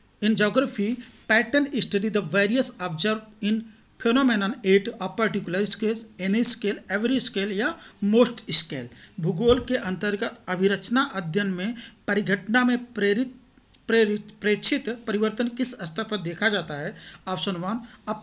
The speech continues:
particular scale means किसी मापनीय विशेष पर, बी any scale means किसी भी पैमाने, मतलब कोई फिक्स नहीं है। Third one is a any scale, प्रत्येक मापनी में, every scale means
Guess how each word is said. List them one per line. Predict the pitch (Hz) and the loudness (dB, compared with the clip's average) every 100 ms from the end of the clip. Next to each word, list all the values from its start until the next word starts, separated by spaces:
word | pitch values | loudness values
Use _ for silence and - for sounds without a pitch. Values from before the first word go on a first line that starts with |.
| 233 | 0
particular | 220 226 247 254 247 - 190 | 0 0 0 2 2 0 -4
scale | - 233 349 - _ _ _ | 0 0 0 -6 _ _ _
means | 202 208 240 240 - - - | -2 0 -2 -4 -12 -18 -4
किसी | 208 262 262 | -2 2 2
मापनीय | 202 185 214 | 0 -2 -2
विशेष | 190 175 175 180 | -2 -4 -4 -6
पर, | - 220 240 - - _ - | -4 -6 -6 -12 -20 _ -6
बी | 156 233 277 - - _ _ - _ - | 0 0 0 -4 -20 _ _ -20 _ 4
any | 226 294 311 | 6 8 6
scale | - 226 294 202 | 4 0 2 0
means | 233 - | 0 -4
किसी | - - 277 | -4 0 0
भी | 233 226 | 0 -2
पैमाने, | 175 151 160 | -4 -6 -6
मतलब | 180 190 | -6 -4
कोई | 220 247 240 - | -2 -2 -4 -4
फिक्स | 240 240 220 | -2 0 -2
नहीं | 165 139 | -2 -2
है। | 233 - - - _ - - - | -4 -6 -12 -20 _ -20 -20 -6
Third | 190 202 | -2 0
one | 226 208 | 0 2
is | 190 | 0
a | 247 254 214 208 | -2 -2 2 6
any | 254 - | 6 4
scale, | - 233 330 - - - | 2 0 0 -6 -14 -10
प्रत्येक | 196 233 233 | -4 0 0
मापनी | 214 180 190 170 | -2 -2 -4 -4
में, | 185 247 - 180 | -6 -8 -8 -4
every | 180 214 240 | 0 2 2
scale | - 202 196 | 0 -2 -2
means | 226 | -4